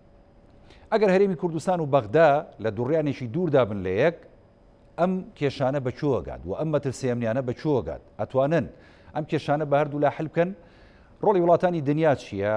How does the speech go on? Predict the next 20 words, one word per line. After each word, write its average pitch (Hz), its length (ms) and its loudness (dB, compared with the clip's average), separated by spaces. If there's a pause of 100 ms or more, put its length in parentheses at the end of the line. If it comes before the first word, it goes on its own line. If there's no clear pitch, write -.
ڕۆڵی 160 180 -2
ئەمریکا 156 340 0 (100)
چییە؟ 131 320 0
ڕۆڵی 135 200 -2
وڵاتانی 131 440 0
هەرێمایەتی 120 600 -2 (260)
ئێران 120 420 2
بە 104 140 -2
دیاریکراوی 113 580 -4
چییە 131 200 -4
لەسەر 117 240 -4 (200)
ئەم 143 180 -8
ڕەوشانە؟ 127 440 -2 (520)
ئێمە 170 240 -4
شەو 170 200 0
گفتوگۆکەین 156 560 -2
لەسەر 147 200 -2
ئەم 151 140 -6
تەوەرانە 135 420 2 (500)
بە 117 120 2